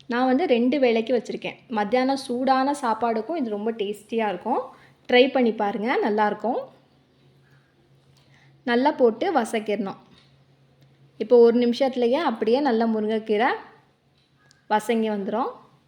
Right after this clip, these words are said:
இன்னும் கொஞ்சம் ஓரளவுக்கு நல்லா வசங்கி வந்த ஸ்டேஜில் நான் வந்து புளி போட்டிருக்கேன், தேவையான அளவுக்கு புளி போட்டு நல்லா வசங்கி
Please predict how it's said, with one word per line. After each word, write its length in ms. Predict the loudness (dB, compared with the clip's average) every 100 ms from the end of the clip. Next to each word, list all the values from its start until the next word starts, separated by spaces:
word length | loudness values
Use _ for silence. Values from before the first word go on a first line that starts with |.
| _ _ _ _ _ _ _ _ _ _
இன்னும் 260 | -2 -2 0
கொஞ்சம் 280 | 0 2 2
ஓரளவுக்கு 460 | 2 0 -2 -2
நல்லா 320 | -2 0 -2 -2
வசங்கி 340 | -4 -4 -2
வந்த 520 | -2 -2 -2 -2 -2
ஸ்டேஜில் 540 | -8 -6 -2 -2 -2 -4
நான் 200 | -2 -2
வந்து 200 | -2 -4 -2
புளி 140 | -2
போட்டிருக்கேன், 540 | 0 -2 -4 -8 -10 -12 _
தேவையான 480 | -6 -4 -2 -4 -6
அளவுக்கு 560 | -8 -10 -12 -12 -10 -10
புளி 140 | -12 -20 _ _ _ _ _ _ _ _ _ _ _ _ _ _ _ _ _ _ _ _ _ _ _ _ _ _ _ _ _ _ _ _ _ _ -2
போட்டு 440 | 0 2 2 0 -4 -20 _ -6
நல்லா 240 | -2 0
வசங்கி 680 | 0 -2 -4 -2 -2 -2